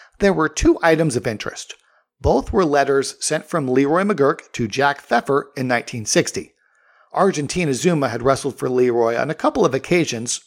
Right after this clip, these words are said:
uh, by that point in time, and it appears that Leroy was quite fond of him. On June eleventh, nineteen sixty, Leroy wrote a letter to Jack and wrote, "Zuma is a nice little fellow.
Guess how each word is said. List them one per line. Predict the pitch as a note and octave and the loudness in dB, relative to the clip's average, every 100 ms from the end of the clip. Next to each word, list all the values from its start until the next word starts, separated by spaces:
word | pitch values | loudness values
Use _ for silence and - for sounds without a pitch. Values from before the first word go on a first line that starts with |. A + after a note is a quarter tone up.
| _ | _
uh, | B2 | -2
by | A2 A#2 | 0 2
that | A2+ - | 2 0
point | B2+ A2+ | -2 -4
in | |
time, | C3+ F3 E3+ - - - _ | -2 -2 -2 -10 -20 -20 _
and | D4+ | -2
it | C#4 | 0
appears | B3 A3+ G#3+ | 0 0 0
that | C#3+ - | 0 0
Leroy | D3 D3 C#3+ | 2 4 2
was | B2+ B2 | 2 0
quite | - C#3+ - | -2 -2 -2
fond | - A2+ G#2+ | -4 -4 -4
of | G2+ | -8
him. | G#2 G#2 _ _ _ _ _ | -14 -16 _ _ _ _ _
On | - B2+ A#2+ | -8 -8 -6
June | A2 D3 D#3 | -2 2 4
eleventh, | A#2+ A#2 G3 B3 F#3 - _ | 2 4 2 2 0 -2 _
nineteen | C3+ A2+ - A#2 | -2 -2 -8 -10
sixty, | - B2 - C#3 D3+ - - | -4 -4 -2 -6 -6 -18 -16
Leroy | - C#3 D#3 D#3+ D3 | -2 0 2 2 2
wrote | B2+ C3+ | 2 2
a | C#3+ | 2
letter | B2+ D3 E3+ | 2 0 -2
to | E3+ | -4
Jack | A#2+ A2 C3 - | -2 -2 -2 -4
and | A#3 | -2
wrote, | A#3 A3+ - _ _ _ | 0 -2 -6 _ _ _
"Zuma | B2+ D3 A3+ A3+ | -4 0 2 0
is | A#3+ E3+ | 0 0
a | D#3+ | 2
nice | C3+ F3 F3+ | 2 0 0
little | F#3 F3+ | 0 0
fellow. | E3+ C3 B2 A#2 A#2 | 0 0 2 0 -2